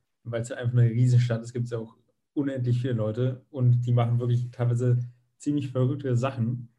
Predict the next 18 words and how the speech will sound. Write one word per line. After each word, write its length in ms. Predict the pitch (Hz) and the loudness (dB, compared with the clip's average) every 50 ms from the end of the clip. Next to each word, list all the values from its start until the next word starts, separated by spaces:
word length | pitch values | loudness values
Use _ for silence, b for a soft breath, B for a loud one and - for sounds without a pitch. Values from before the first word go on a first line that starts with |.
| _ _ _ _ _ _ _ _ _ - | _ _ _ _ _ _ _ _ _ -8
Und 120 | 139 131 | -6 -4
genau 260 | 123 123 127 127 131 | -2 0 0 0 0
das 280 | 127 127 131 127 - - | 2 2 0 0 0 -4
wird 120 | 135 127 | -6 -6
auch 160 | 123 123 123 127 | -6 -6 -6 -6
auf 100 | 123 - | -8 -8
dem 140 | - 123 | -4 -4
Account 320 | 117 117 - - 113 113 120 | -4 -4 -2 -2 -2 -2 -2
gezeigt, 440 | 117 - - 113 117 123 123 - - - _ _ _ _ _ _ _ - | -2 -4 -4 -4 -2 -2 -4 -6 -8 -12 _ _ _ _ _ _ _ -10
wie 240 | 117 117 123 127 127 | -4 0 0 2 4
jetzt, 480 | 123 123 123 120 120 - - - _ | 4 4 4 4 2 -2 -6 -12 _
ähm, 340 | 139 127 123 123 123 123 123 | -6 0 2 4 4 4 2
zum 140 | - 131 135 | -2 -2 -2
Beispiel 300 | 135 127 127 - 127 127 | -2 -2 -2 -2 -4 -2
ein 40 | 127 | 0
Geldtransporter 720 | 127 135 139 135 - 127 123 - - 120 120 123 120 120 | 2 2 0 0 0 -2 -2 0 2 2 2 2 2 2
in 100 | 120 123 | 2 4
Berlin, 500 | 123 123 123 127 123 120 117 113 - | 4 4 4 4 4 2 0 0 -2